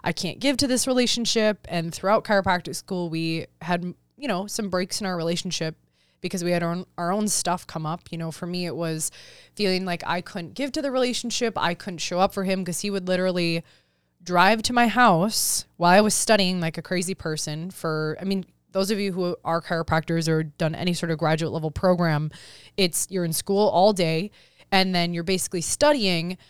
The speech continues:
from, you know, five P M to, I don't know, at times I'd probably study till midnight, and then you're back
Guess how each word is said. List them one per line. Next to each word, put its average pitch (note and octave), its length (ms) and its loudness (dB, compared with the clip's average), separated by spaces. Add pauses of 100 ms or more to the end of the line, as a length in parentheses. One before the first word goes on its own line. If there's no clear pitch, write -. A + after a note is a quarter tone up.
(180)
from, E3+ 560 -2
you G3 100 -8
know, E3 120 -6
five F#3+ 480 4
P F#3+ 200 -4
M E3+ 440 -2 (400)
to, E3 720 -4 (100)
I F3 100 -10
don't F3+ 140 -8
know, D3+ 240 -6
at A#2+ 140 -6
times F3 240 -4
I'd E3 120 -6
probably E3 220 -6
study E3 260 -4
till D#3+ 180 -8
midnight, F3+ 520 -2
and G#3 140 -2
then G3 80 -2
you're F3+ 120 -4
back D#3+ 420 -4